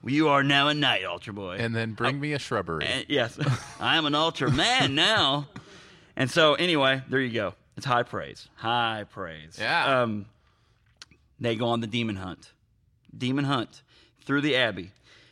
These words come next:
Speaker 1: Uh,
Speaker 2: Were they listening to Demon Hunter?
Speaker 1: Demon Hunter.
Speaker 2: In the,
Speaker 1: They
Speaker 2: in
Speaker 1: were
Speaker 2: the
Speaker 1: listening to
Speaker 2: headphones?
Speaker 1: Demon
Speaker 2: Okay,
Speaker 1: Hunter.
Speaker 2: just wanna make
Speaker 1: And they were
Speaker 2: sure.
Speaker 1: listening to Demon Knights by
Speaker 2: Nice.
Speaker 1: Pantera.
Speaker 2: There you
Speaker 1: Um,
Speaker 2: go.
Speaker 1: so, uh, we actually under this, maybe, Phil, you should play one of those songs while I talk about this, 'cause it's gonna be epic. There's nothing about this movie that's epic.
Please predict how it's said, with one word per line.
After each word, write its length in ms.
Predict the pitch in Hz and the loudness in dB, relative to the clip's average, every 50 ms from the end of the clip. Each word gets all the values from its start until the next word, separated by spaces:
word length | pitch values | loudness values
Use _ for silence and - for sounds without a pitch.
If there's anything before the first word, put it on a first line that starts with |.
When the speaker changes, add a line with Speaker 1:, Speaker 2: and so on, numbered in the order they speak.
| _ _ - | _ _ -4
Speaker 1:
Uh, 540 | - 120 123 117 113 107 101 98 101 101 98 - | -2 0 2 2 2 2 0 -2 -4 -4 -4 -2
Speaker 2:
Were 80 | 131 | 0
they 100 | 120 117 113 | 0 0 0
listening 340 | 117 113 - - 127 117 101 | 0 -2 -4 -4 -4 -4 -4
to 60 | 104 | -4
Demon 260 | 92 107 107 110 113 | -4 -4 -4 -4 -4
Hunter? 280 | 113 120 120 123 127 123 113 | -2 -2 -2 -4 -6 -6 -6
Speaker 1:
Demon 300 | 113 120 127 135 143 143 | -4 -2 0 0 2 2
Hunter. 360 | 135 139 135 131 131 131 135 | 2 2 2 2 2 2 0
Speaker 2:
In 200 | 135 117 110 107 | 0 -2 -2 -2
the, 40 | 107 | 0
Speaker 1:
They 60 | 107 | 0
Speaker 2:
in 60 | 127 127 | 2 4
Speaker 1:
were 80 | 131 | 4
Speaker 2:
the 60 | 139 | 4
Speaker 1:
listening 240 | 143 147 160 165 135 123 | 4 2 2 0 0 0
to 40 | |
Speaker 2:
headphones? 160 | 139 139 143 135 | 0 2 2 2
Speaker 1:
Demon 0 | 123 120 | 2 2
Speaker 2:
Okay, 100 | 117 101 | 0 0
Speaker 1:
Hunter. 120 | 90 90 | -2 -4
Speaker 2:
just 140 | 92 - - | -6 -10 -10
wanna 120 | 104 98 104 | -6 -4 0
make 80 | 135 | 0
Speaker 1:
And 100 | 147 147 147 | 2 2 2
they 40 | |
were 40 | 147 | 2
Speaker 2:
sure. 40 | 139 | 2
Speaker 1:
listening 240 | 143 139 147 135 120 | 2 0 -2 -4 -4
to 60 | 120 | -4
Demon 340 | 107 104 123 123 120 117 117 | -2 -2 0 0 0 0 0
Knights 400 | 117 120 117 113 - - - - | 0 0 -2 -2 -6 -10 -14 -8
by 280 | - 113 110 110 110 | -6 -4 -4 -2 -4
Speaker 2:
Nice. 80 | 107 98 - - 107 107 104 98 | -6 -8 -8 -8 -6 -4 -4 -4
Speaker 1:
Pantera. 280 | 101 90 85 87 90 | -6 -6 -8 -10 -8
Speaker 2:
There 120 | - 107 139 | -4 0 0
you 40 | 143 139 | 2 2
Speaker 1:
Um, 60 | 127 | 0
Speaker 2:
go. 140 | 104 85 87 - - - - - - - - _ - | -2 -4 -8 -12 -18 -20 -20 -20 -20 -20 -20 _ -8
Speaker 1:
so, 320 | - - 160 156 147 143 | -2 2 2 4 4 2
uh, 240 | - - 127 120 113 101 | 2 2 2 2 2 2
we 80 | 110 | 0
actually 220 | 156 156 - 160 - | -4 -4 -2 -2 0
under 180 | 127 123 123 | 0 0 -2
this, 280 | 107 113 110 - - - | -4 -6 -8 -12 -14 -10
maybe, 320 | - 120 131 120 117 110 110 | -8 -6 -6 -6 -6 -8 -10
Phil, 300 | - - - 127 123 120 | -8 -4 -2 -2 -2 -2
you 80 | 113 110 | -4 -8
should 220 | 101 - - - | -10 -14 -16 -14
play 480 | - - 135 123 120 113 101 98 98 98 _ _ _ _ _ _ _ _ _ - | -8 -2 0 0 0 0 -2 -4 -8 -12 _ _ _ _ _ _ _ _ _ -6
one 160 | 120 117 113 | -4 -4 -2
of 40 | 110 | -4
those 120 | 113 107 | -6 -6
songs 240 | - - 113 113 - | -4 -4 -2 -2 0
while 120 | - 107 113 | 0 0 0
I 40 | |
talk 200 | - - 113 113 | 2 2 0 0
about 120 | 110 104 85 | 0 0 -2
this, 140 | - - - | -4 -4 -4
'cause 100 | 120 113 | -4 -4
it's 120 | 110 - | -4 -2
gonna 140 | 131 120 117 | -2 -2 -2
be 80 | 113 | 0
epic. 360 | - 123 120 - 107 95 - - - _ _ _ - - - - _ _ _ - | 2 2 2 2 -2 -10 -12 -14 -20 _ _ _ -20 -20 -20 -20 _ _ _ -6
There's 140 | 127 117 | -4 0
nothing 260 | 120 123 135 135 147 131 | 2 2 4 4 2 2
about 140 | 123 120 | 2 2
this 100 | 113 107 | 0 0
movie 180 | 113 117 110 107 | -2 -2 -2 -2
that's 140 | 107 98 - | -4 -6 -6
epic. 260 | 98 95 - - - | -8 -10 -10 -14 -20